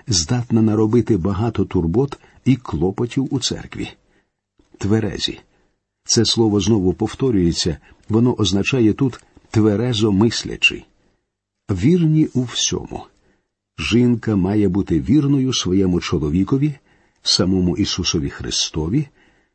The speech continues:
і Його справі. Далі дванадцятий вірш. «Диякони нехай будуть кожен однієї жінки чоловіком, добре правлять дітьми і власним домом».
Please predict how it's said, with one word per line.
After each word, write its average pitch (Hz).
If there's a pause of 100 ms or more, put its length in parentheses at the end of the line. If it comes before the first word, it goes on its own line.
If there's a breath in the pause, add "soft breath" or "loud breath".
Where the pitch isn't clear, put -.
(180)
і 123
Його 117
справі. - (1160)
Далі 90
дванадцятий 104
вірш. 117 (520)
«Диякони 110
нехай 107
будуть 107
кожен 101
однієї 92
жінки 110
чоловіком, 123 (400 loud breath)
добре 92
правлять 87
дітьми 78 (500 soft breath)
і 131
власним 107
домом». -